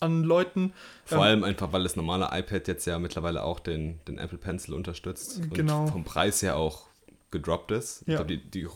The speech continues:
Speaker 2: größte Neuerung war jetzt dann einfach das Microsoft Surface Go
Speaker 1: Ja.
Speaker 2: auf dem Tablet-Markt.
Speaker 1: Aber auch so irgendwie, ach, ja, ich weiß nicht, es wurde so ein Riesenhype um die Tablets, so um die
Speaker 2: Ja.
Speaker 1: zweitausendzehn, zweitausendelf rum,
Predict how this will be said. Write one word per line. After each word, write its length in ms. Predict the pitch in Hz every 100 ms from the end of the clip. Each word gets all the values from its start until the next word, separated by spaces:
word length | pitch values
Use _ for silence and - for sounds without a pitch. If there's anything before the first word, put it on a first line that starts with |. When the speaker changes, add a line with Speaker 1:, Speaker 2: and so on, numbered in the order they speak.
| - -
Speaker 2:
größte 280 | 110 - 87
Neuerung 340 | 92 90 87
war 120 | 87
jetzt 120 | 85
dann 60 | 78
einfach 260 | 76 80 -
das 140 | -
Microsoft 560 | 82 78 82 78 76 -
Surface 360 | 82 - -
Go 300 | - 78 117 - - _ _ _ _ _ _
Speaker 1:
Ja. 340 | 156 160 170 170
Speaker 2:
auf 120 | 92
dem 100 | 95
Tablet-Markt. 640 | 101 101 - 110 120 - _ -
Speaker 1:
Aber 480 | 170 160 165 -
auch 260 | 180 185 - - - 160 - 156
so 140 | 175
irgendwie, 680 | 165 196 185 180 185 180 -
ach, 100 | 139 151 156 - -
ja, 200 | 160 165
ich 120 | 156
weiß 200 | 170 170
nicht, 200 | 156 -
es 160 | 156 -
wurde 200 | 185 175
so 100 | 165
ein 80 |
Riesenhype 680 | 151 175 196 175 151 185 -
um 200 | 180 175
die 100 | 175
Tablets, 560 | 156 196 202 196 - - -
so 420 | 170 160 156 151 -
um 220 | - 202
die 160 | 180 180
Speaker 2:
Ja. 80 | 170
Speaker 1:
zweitausendzehn, 1000 | - 165 180 175 175 156 - 170 190 185
zweitausendelf 840 | - 175 170 165 - 165 208 208
rum, 300 | 220 220 226